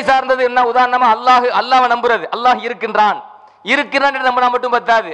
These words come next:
அவன் ஒருவன். ஒருவன் என்று நம்பினா மட்டும் பத்தாது, அவன் உருவமற்றவன். உருவமற்றவன் என்று நம்பினா மட்டும் பத்தாது, அவன் எல்லா விஷயத்திற்கும் ஆற்றல் மிக்கவன். எல்லாத்தையும் எப்படி எப்படி நம்ப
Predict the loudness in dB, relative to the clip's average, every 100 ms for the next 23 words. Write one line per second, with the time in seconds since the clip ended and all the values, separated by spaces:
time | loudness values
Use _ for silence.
0 | -2 -2 -2 -2 0 2 0 -2 -16 -20
1 | -20 _ 0 2 2 0 0 0 0 0
2 | -2 -4 -2 0 2 0 -2 0 0 0
3 | -2 2 2 2 0 0 -2 -8 -20 -20
4 | -4 0 2 4 2 0 -2 2 0 2
5 | 0 0 0 0 2 2 2 0 0 0
6 | 2 2 2 -2 -4 -4 0 0 0 -2
7 | -4 -2 0 0 -4 -20 -20 _ _ -2
8 | 0 0 -2 -4 -6 -4 -4 -2 0 0
9 | 0 0 0